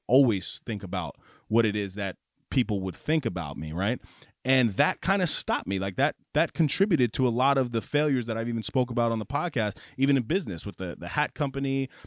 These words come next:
the beard oil company. I got shot down by a couple barbershops. I got shot down by a couple people that were, didn't wanna buy the hats. And that ultimately made me stop. Whereas if I really believed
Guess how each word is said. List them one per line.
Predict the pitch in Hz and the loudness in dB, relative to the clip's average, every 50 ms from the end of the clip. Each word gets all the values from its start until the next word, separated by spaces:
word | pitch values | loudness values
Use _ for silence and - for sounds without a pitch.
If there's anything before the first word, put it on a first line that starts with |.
| - _ - | -16 _ -12
the | 92 | -2
beard | 87 139 147 147 139 | 2 4 6 8 8
oil | 139 139 135 127 | 8 6 6 4
company. | - 143 131 127 123 110 | 4 2 0 0 0 -2
I | 107 | -2
got | 117 113 - | -2 -2 0
shot | - 143 127 120 - | 0 0 0 0 0
down | 123 123 123 123 120 | 0 0 2 2 2
by | 117 113 110 104 | 2 2 2 0
a | 104 | 0
couple | - - - 117 113 104 | 0 -2 -2 -2 -2 -2
barbershops. | 95 107 117 131 131 131 127 123 - 139 127 127 127 123 123 - - - - - - - - | 0 2 2 2 2 2 0 -2 0 0 2 2 2 2 0 -2 -6 -10 -14 -20 -20 -14 -8
I | |
got | 104 101 92 | -6 -4 -2
shot | - - 131 127 117 110 | 0 2 2 2 2 2
down | 123 120 117 113 110 | 0 0 0 2 2
by | 113 110 104 | 2 2 2
a | 101 | 0
couple | - - 139 123 120 113 | 0 -2 -2 -2 -2 -4
people | 98 - 131 127 117 113 | -2 0 0 0 0 0
that | 113 113 101 101 | 0 0 0 0
were, | 104 104 | -2 0
didn't | 92 143 151 139 | 0 2 2 2
wanna | 131 135 135 127 | 0 0 -2 -2
buy | 117 127 127 127 | 0 0 0 0
the | 123 120 117 | 0 0 0
hats. | 135 131 127 123 123 - - - - - | 0 2 2 2 0 -2 -4 -8 -8 -6
And | - 120 120 113 117 | -2 0 0 2 2
that | 135 143 - _ _ _ _ _ _ - | 2 0 -2 _ _ _ _ _ _ 0
ultimately | 131 143 139 - 127 120 110 110 | 2 2 2 2 0 0 2 0
made | 110 107 101 101 | 0 0 0 -2
me | 104 95 | -2 -4
stop. | - - 156 151 127 107 | -2 0 2 2 2 4
Whereas | 113 117 117 120 | 2 2 2 2
if | 123 120 | 0 -2
I | 120 110 | -2 -2
really | 113 131 135 135 117 | -2 -2 -2 -2 -4
believed | 98 98 101 101 107 123 165 196 185 151 123 113 113 - | -6 -8 -8 -8 -6 -6 -6 -4 -4 -2 -4 -4 -4 -8